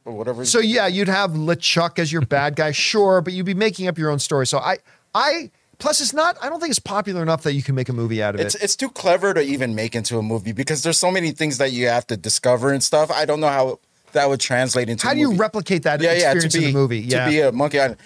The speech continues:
Speaker 1: And Sea of Thieves he's talking about is a online multiplayer pirate game.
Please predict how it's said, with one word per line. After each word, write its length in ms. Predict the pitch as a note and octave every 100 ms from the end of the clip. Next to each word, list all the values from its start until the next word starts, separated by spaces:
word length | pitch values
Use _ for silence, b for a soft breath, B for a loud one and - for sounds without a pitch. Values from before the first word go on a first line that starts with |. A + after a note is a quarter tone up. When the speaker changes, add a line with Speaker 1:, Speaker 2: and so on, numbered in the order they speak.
| B
Speaker 1:
And 240 | F#3+ G#3
Sea 220 | - G#3+ G#3
of 140 | G3
Thieves 280 | E3+ F3+ F3
he's 140 | F#3
talking 220 | G3 F#3
about 300 | F#3 F#3 F#3
is 120 | C#3+ C3
a 200 | B2+ - -
online 520 | C#3 D#3 D3+ D3+ C#3
multiplayer 720 | C3+ C3+ C#3 C#3+ C3 B2 A#2 -
pirate 420 | - A#2+ C3 D#3+ C#3+
game. 340 | C#3+ E3 F3